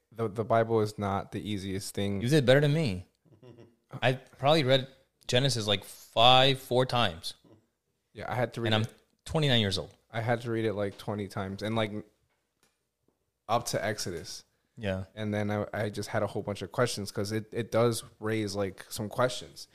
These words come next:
Speaker 2: I remember that. I remember that like it was
Speaker 1: Especially if
Speaker 2: yesterday,
Speaker 1: you're
Speaker 2: guys. I kid you not. This guy was texting me every day. This, I was like, "Okay, this is cute. Okay, this is annoying now."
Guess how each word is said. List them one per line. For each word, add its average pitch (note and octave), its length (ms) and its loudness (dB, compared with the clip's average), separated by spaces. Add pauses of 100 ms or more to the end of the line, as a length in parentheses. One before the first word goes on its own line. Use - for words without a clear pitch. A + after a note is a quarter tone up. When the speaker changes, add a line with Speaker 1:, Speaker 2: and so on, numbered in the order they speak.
(120)
Speaker 2:
I F#2+ 120 2
remember G2+ 320 4
that. F#2+ 280 4
I G2+ 80 6
remember G#2+ 320 4
that G2 300 6
like G2+ 160 2
it - 20 6
was G#2+ 140 4
Speaker 1:
Especially - 160 6
if G#2+ 60 8
Speaker 2:
yesterday, G2+ 260 4
Speaker 1:
you're F#2 80 2
Speaker 2:
guys. F#2+ 280 6
I G2+ 120 -2
kid A2+ 240 -4
you A2+ 80 0
not. G2 340 4
This G2+ 160 -2
guy A2 280 6
was G#2 200 0
texting D3 480 2
me A#2 400 2 (520)
every D3 420 8
day. G2 460 8 (1080)
This, A#2+ 260 2 (100)
I G#2+ 220 10
was C3+ 220 8
like, G#2+ 160 8
"Okay, F#2 500 2 (600)
this F2+ 220 -6
is A#2 120 4
cute. - 460 -2 (840)
Okay, G#2+ 320 6
this G2+ 200 2
is C3+ 60 6
annoying D3 420 6
now." E2 320 -2